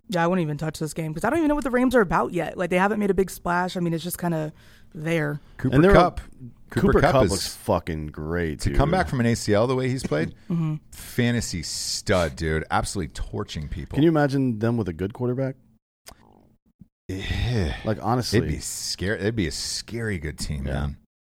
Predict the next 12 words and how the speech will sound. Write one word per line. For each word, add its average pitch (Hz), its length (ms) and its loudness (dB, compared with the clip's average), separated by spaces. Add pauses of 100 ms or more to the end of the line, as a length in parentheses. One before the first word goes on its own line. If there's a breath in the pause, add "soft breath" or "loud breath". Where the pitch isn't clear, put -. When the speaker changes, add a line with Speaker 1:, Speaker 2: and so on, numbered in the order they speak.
Speaker 2:
'Cause 110 60 2
that 185 180 2
defense 87 440 -4
is - 100 -14
nasty, 80 280 -2
Speaker 3:
It's 76 100 -2
so 95 180 0
Speaker 2:
dude. 76 120 -2
Speaker 3:
good. 80 240 -4 (100)
Aaron 123 240 2
Donald 110 340 0
was 95 160 -4